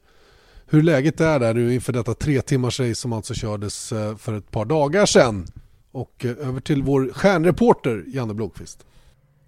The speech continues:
Just det, vi är på Gelleråsbanan utanför Karlskoga. Stort event idag. Tre timmars i de fina Volvo C trettio-bilarna som Bolin Racing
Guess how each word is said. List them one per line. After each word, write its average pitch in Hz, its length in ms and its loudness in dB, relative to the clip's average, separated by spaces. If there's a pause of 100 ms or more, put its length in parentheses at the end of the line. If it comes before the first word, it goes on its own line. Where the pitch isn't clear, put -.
(1800)
Just 269 240 6
det, 135 200 2
vi 220 220 2
är 247 60 2
på 226 320 2
Gelleråsbanan 175 1160 2
utanför 175 300 -2
Karlskoga. 165 680 2 (540)
Stort - 320 -8
event 127 300 -4
idag. 120 320 -8 (140)
Tre 156 160 -4
timmars 143 580 -4 (100)
i 139 420 -4
de 135 160 -4
fina 147 220 -2
Volvo 143 260 -2
C 180 220 -2
trettio-bilarna 175 640 -2
som 147 220 -2
Bolin 139 420 -2
Racing 139 380 -4